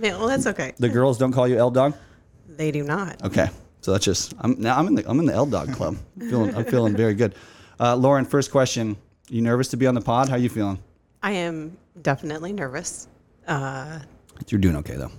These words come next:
Speaker 1: Yeah, it's hard to talk about yourself.
Speaker 2: Most people get nervous on the pod. And I, I still get nervous sometimes when I'm hosting. I'm comfortable 'cause I know you guys really well.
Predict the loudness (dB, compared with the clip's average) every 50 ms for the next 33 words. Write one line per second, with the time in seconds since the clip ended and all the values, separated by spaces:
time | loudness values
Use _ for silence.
0 | -20 -20 _ _ _ _ -8 -6 -6 -6 -4 -2 0 0 0 -2 -4 -6 -6 -6
1 | -6 -10 -12 -12 -10 -4 2 4 4 4 4 2 0 0 2 2 2 4 4 2
2 | 2 2 0 2 2 0 -2 -4 -8 -14 _ _ -12 -6 -4 -4 -4 -2 -2 -4
3 | -4 -4 -8 -12 -18 -20 _ _ _ -2 0 2 4 2 2 0 0 -2 0 2
4 | 2 2 2 2 0 2 2 2 2 2 0 0 -2 -4 -4 -6 -4 -4 -4 -4
5 | -4 -4 -4 -4 -2 -2 -4 -4 -6 -8 -10 -10 -12 _ _ _ _ _ _ _
6 | -8 -2 0 0 2 2 2 2 2 2 2 0 0 0 0 -2 -2 -4 -4 -4
7 | -6 -6 -8 -8 -8 -8 -6 -6 -8 -8 -10